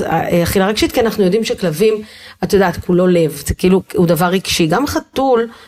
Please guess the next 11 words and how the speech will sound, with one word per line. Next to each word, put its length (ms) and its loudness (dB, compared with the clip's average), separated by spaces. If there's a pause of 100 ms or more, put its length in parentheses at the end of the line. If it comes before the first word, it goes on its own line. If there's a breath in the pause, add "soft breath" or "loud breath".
(100)
אנחנו 120 -4
יכולים 200 2 (220)
לייחס 480 2
לו 60 2
אכילה 240 0
רגשית. 360 -2 (580 soft breath)
אבל 160 2
האם 160 4
לייחס 420 0
אכילה 320 0
רגשית 480 -2